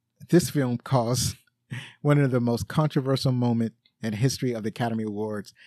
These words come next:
when it received eleven nominations but did not include Steven Spielberg as Best Director. In the end, it won none of them. This movie is tied with The Turning Point from nineteen seventy-seven for the most Oscar nominations without a single win,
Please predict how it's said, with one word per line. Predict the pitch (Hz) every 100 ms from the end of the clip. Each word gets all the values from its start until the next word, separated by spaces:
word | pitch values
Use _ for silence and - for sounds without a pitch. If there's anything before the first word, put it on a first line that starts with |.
| - - _ _ -
when | 127 127
it | 113
received | 110 95 123 117 - -
eleven | 123 127 151 160 160
nominations | 147 143 135 127 - 110 101 -
but | - 110
did | 123 117
not | 127 123
include | 117 - 131 120 104
Steven | - 131 123
Spielberg | 113 120 117 110 107 -
as | 110 107 - - -
Best | 127 -
Director. | - 104 101 - 92 - _ _ _ _
In | 143
the | 165 165 143
end, | 131 123
it | 120 120
won | 120 117 117
none | 135 123
of | 90
them. | 87 80 - _ _ -
This | 120 127
movie | 139 143 147 151
is | 113 120
tied | - 135 135 127 - -
with | 117 - _ _
The | 131
Turning | - 175 170
Point | 135 113 107 -
from | 113 110
nineteen | 113 117 107
seventy-seven | 110 101 - 120 107 107 - -
for | 127
the | 120
most | 117 123 147 - -
Oscar | 127 - 120
nominations | 113 110 110 110 110 117 101
without | 98 - 113 101
a | 95
single | - - 135 123 117
win, | 104 82 -